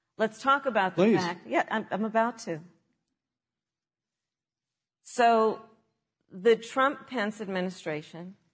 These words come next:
Speaker 1: has been, 'cause I sit on the Senate Judiciary Committee, Susan, as you mentioned, and I have witnessed the appointments for lifetime appointments to the federal courts, district courts, courts of appeal.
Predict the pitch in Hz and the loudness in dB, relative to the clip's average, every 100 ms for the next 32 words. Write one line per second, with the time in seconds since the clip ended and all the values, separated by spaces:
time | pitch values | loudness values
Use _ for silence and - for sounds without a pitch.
0 | _ - 180 156 190 180 175 180 - 175 | _ -2 -2 0 0 0 0 -2 -4 2
1 | 214 226 226 220 185 185 190 185 208 185 | 2 2 -2 0 0 -2 -4 -4 -6 -6
2 | 165 165 165 160 - 165 196 - 185 190 | -6 -2 -2 -4 -10 -10 -10 -8 -10 -8
3 | 185 208 156 175 233 247 _ _ _ _ | -10 -10 -12 -14 -20 -20 _ _ _ _
4 | - 190 220 226 226 349 - - - - | -6 0 2 0 -2 -4 -4 -18 -20 -20
5 | _ _ _ _ _ _ - 196 190 196 | _ _ _ _ _ _ -4 -2 -2 -2
6 | 226 - 175 147 - 185 190 247 302 - | -2 -2 -6 -8 -6 -4 0 0 -2 -4
7 | 254 240 226 240 208 156 151 - - 190 | -6 -6 -8 -8 -8 -8 -12 -12 -12 -4
8 | 170 165 170 - 180 185 180 - 165 - | -2 -2 -6 -2 0 0 -2 -6 -10 -10
9 | - 202 185 196 - 180 170 - 170 165 | -10 -8 -8 -8 -8 -6 -6 -6 -8 -8
10 | 160 151 156 175 - | -8 -16 -18 -20 -20